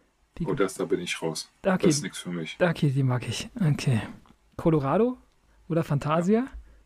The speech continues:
Speaker 2: Ja, Fantasia ist auch gut. Habe ich aber schon lange nicht mehr gehabt,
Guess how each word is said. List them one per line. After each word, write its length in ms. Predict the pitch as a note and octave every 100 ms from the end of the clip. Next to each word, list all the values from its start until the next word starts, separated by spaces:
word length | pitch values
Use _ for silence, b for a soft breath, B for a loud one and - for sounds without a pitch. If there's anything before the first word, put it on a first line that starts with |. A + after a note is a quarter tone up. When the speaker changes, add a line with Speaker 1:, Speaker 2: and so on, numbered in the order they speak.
| _ _ _ _ _ _ - -
Speaker 2:
Ja, 360 | F2 E2+ G2+ C3+ - - _
Fantasia 720 | - G2+ F#2 - G#2+ A#2 A2
ist 200 | F#2 -
auch 220 | G2+ -
gut. 260 | - D#3+ - _ -
Habe 140 | -
ich 120 | E2 F#2+
aber 120 | -
schon 200 | - F#2
lange 160 | C3
nicht 200 | C3+ -
mehr 100 | G2
gehabt, 380 | F2+ F2+ C3+ -